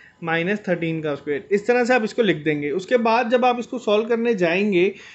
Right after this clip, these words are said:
तो आपको अगर चीज़ें नहीं पता होगी तो आपको फ़िफ़्टीन इंटू फ़िफ़्टीन करना पड़ेगा, फिर ट्वेल्व इंटू ट्वेल्व करना पड़ेगा, तो ये आपका बहुत ही ज़्यादा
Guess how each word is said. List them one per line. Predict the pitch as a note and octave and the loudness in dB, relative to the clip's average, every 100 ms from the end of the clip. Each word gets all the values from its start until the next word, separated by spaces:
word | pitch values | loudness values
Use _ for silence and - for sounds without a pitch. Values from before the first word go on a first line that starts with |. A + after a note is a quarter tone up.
| - _ | -20 _
तो | A#3 | 0
आपको | A#3 A3 C#4+ B3 | 0 0 -2 -2
अगर | C4 | -2
चीज़ें | C4 A#3+ B3+ | -2 -2 2
नहीं | G#3+ A3+ | 4 4
पता | A#3 A#3 | 2 4
होगी | A3 A3+ | 2 2
तो | A3+ | 0
आपको | A3 A#3 | 2 0
फ़िफ़्टीन | G#3 G3 G#3+ | 0 0 0
इंटू | G#3+ G#3+ G3+ | 2 2 0
फ़िफ़्टीन | G3+ G#3+ G#3+ | 0 0 -2
करना | G#3+ G3+ G3+ | 0 -2 -2
पड़ेगा, | G3+ G3+ G3 | 0 0 -2
फिर | F#3 | -2
ट्वेल्व | G3 G3 | -2 0
इंटू | G3+ G3+ | 0 0
ट्वेल्व | G3+ G3+ G3+ | 2 0 2
करना | G3+ G3 | 0 -2
पड़ेगा, | G3 G3 F#3+ G3+ - _ _ - | -4 -2 -2 -4 -8 _ _ -4
तो | |
ये | C#4+ | 0
आपका | D4 - E4 | 0 0 -4
बहुत | A#3+ F#3 A3+ | 0 2 2
ही | C#4 | 0
ज़्यादा | A#3+ G#3+ | 0 2